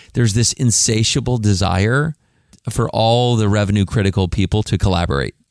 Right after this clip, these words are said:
in one system. So that was a moment where I came back and I thought to my wife,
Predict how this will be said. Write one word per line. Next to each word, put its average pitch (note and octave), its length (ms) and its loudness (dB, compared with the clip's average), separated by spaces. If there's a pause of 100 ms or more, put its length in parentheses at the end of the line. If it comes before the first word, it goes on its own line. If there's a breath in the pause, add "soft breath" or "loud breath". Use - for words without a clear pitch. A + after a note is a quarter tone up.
in A#2 180 2
one G2 180 2
system. - 380 -6 (640 loud breath)
So A#2 400 -2
that C3+ 260 -2
was C#3 160 0
a B2+ 60 2
moment G#2 420 2
where G2 100 -4
I G2 60 -2
came G#2+ 260 -2
back F#2+ 300 0
and G2 80 -6
I F#2+ 40 -6
thought F#2+ 320 -6
to G#2 120 -4
my G#2+ 220 0
wife, G2 500 0